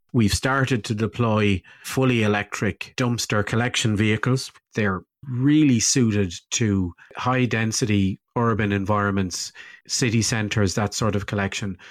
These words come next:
They struggle on suburban routes and they struggle definitely in rural routes. Another aspect we're looking at is concentrating plants side by side so that rather than driving materials from one site to another,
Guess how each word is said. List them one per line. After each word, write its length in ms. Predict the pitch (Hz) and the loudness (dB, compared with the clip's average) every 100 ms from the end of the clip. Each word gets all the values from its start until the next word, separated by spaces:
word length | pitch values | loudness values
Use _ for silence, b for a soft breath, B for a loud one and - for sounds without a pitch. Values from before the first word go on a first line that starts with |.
| B B | B B
They 120 | 127 | -2
struggle 560 | 110 - 123 110 104 98 | -2 0 0 2 2 2
on 260 | - 107 95 | 2 0 0
suburban 760 | - 117 110 117 107 110 101 | -2 0 2 2 0 0 -2
routes 380 | 123 117 110 - | 0 2 2 0
and 140 | 110 101 | -2 0
they 80 | 95 | 0
struggle 580 | - - 110 104 95 - _ _ 107 101 | -2 -2 0 2 2 0 _ _ -20 -8
definitely 540 | 120 120 - 101 107 98 | -4 -4 -6 -4 -2 0
in 80 | |
rural 400 | 101 113 117 113 | 0 2 2 2
routes. 420 | 95 85 80 - - B B - | 0 -4 -10 -14 -20 B B -6
Another 380 | 135 131 131 120 | -2 0 0 0
aspect 460 | 117 113 - 107 | 0 -2 -2 -2
we're 100 | 120 | 0
looking 320 | 117 120 123 117 | 2 2 0 0
at 160 | 117 113 | 0 0
is 320 | 120 110 - | -2 0 -4
concentrating 1040 | - 135 123 - 120 131 120 113 110 110 - - | -4 -4 -4 -4 -4 0 0 0 -2 -6 -10 -8
plants 360 | 135 120 110 | -4 -2 -4
side 420 | - - 131 117 | -4 -2 0 0
by 140 | 110 107 | 0 0
side 400 | - 139 110 90 | 0 0 0 0
so 120 | 113 | -2
that 180 | 101 98 - _ | -2 -4 -8 _
rather 340 | - 120 120 113 | -4 -2 0 0
than 320 | 107 104 101 | 0 0 0
driving 640 | 98 107 107 104 104 98 - B B | 0 0 2 2 0 -2 -6 B B
materials 640 | - 104 120 110 107 101 92 | -4 -2 0 2 2 2 0
from 240 | - 104 | 0 0
one 160 | 104 107 | 0 0
site 280 | - 104 95 | 0 -2 0
to 140 | 98 | 0
another, 400 | 110 127 123 104 | 2 2 0 -2